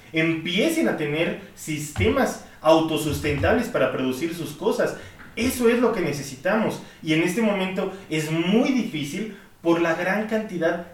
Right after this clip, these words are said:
que consumimos. ¿Cómo le dices tú a Apple, cómo le dices tú a los gigantes de la empresa que produzcan menos o que produzcan de manera sustentables cuando el público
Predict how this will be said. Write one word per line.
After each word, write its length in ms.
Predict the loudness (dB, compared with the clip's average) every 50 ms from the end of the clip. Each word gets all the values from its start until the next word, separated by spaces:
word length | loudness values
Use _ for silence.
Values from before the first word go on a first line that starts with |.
| -8 -4
que 180 | -2 -2 -2 0
consumimos. 1080 | 0 0 0 0 -2 -4 -4 -4 -4 -4 -2 -2 -2 -2 -2 -4 -8 -10 -16 -20 -20 -20 -20 -20 -20 -20 -20 -20 -20 -8 -2
¿Cómo 200 | 2 4 4 6
le 120 | 6 6
dices 340 | 6 4 4 2 0 0 -2
tú 200 | -2 2 4 6
a 200 | 6 6 6 6 4
Apple, 360 | 2 2 2 2 2 0 -2 -4 -8 -8
cómo 140 | -4 -2 0
le 80 | 2 2
dices 220 | 0 0 -2 0
tú 120 | 4 6 6
a 80 | 6
los 120 | 6 4 -2
gigantes 380 | -2 -2 0 0 0 0 0 0
de 60 | 0
la 80 | 0 -2
empresa 640 | -2 -2 -2 -2 0 0 -2 -4 -4 -6 -6 -6 -8 -12 -16 -20 -20 -10 -6
que 120 | -4 -2
produzcan 640 | 0 2 2 2 2 2 0 0 0 0 0 2 2 0
menos 380 | 0 0 2 2 0 0 -2 -4 -6 -6
o 80 | -4 -4
que 100 | -2 0
produzcan 460 | 2 2 4 4 4 2 2 2 2 2
de 60 | 2
manera 320 | 2 0 2 2 2 2
sustentables 1040 | 0 0 -4 -6 -4 -4 -4 -4 -2 4 6 6 6 6 4 0 -2 -4 -6 -8 -16 -20 -20 -20 -20 -14 -2
cuando 300 | 2 4 4 6 4 4
el 160 | 2 0 0 -2
público 600 | 0 2 2 2 2 0 0 2 2 2 0